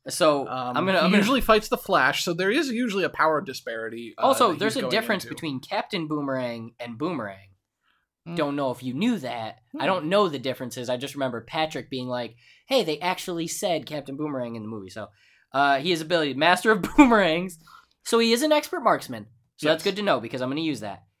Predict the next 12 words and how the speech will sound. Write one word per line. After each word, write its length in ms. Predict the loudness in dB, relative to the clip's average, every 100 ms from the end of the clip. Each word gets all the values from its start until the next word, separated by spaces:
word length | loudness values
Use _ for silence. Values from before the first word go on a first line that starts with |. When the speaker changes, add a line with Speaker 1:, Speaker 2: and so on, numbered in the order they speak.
| -10
Speaker 1:
An 100 | -6
expert 360 | -4 -4 -4 -4
combatant, 540 | -2 0 0 -4 -10 -14 _ _ _
and 140 | -6 -2
he 60 |
use 180 | 0 0
a 60 | 2
lot, 240 | 0 -2
utilizes, 720 | -4 -6 -2 0 0 -2 -6 -6
sorry, 220 | -4 -4
various 380 | -4 -4 -6 -8
trick 360 | -10 -10 -10